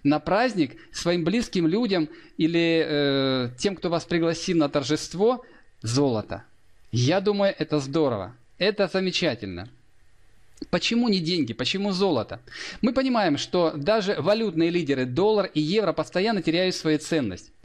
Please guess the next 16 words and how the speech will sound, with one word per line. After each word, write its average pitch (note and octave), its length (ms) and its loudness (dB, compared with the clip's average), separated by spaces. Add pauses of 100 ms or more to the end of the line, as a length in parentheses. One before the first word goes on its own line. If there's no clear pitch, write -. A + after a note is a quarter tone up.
(220)
Вы F#3+ 80 4
видите, A#3 260 0
сколько G3 380 0
вот F#3 120 2
этот E3+ 200 0
человек G3+ 520 0
несёт E3+ 360 0
заготовок E3+ 640 0
для E3+ 140 2
печатания E3 640 2
долларов. C#3+ 440 0 (300)
И - 160 -4
он G#3+ 180 2
это A#3+ 200 0
делает D#3+ 500 2 (400)
ежеминутно. F#3 1800 0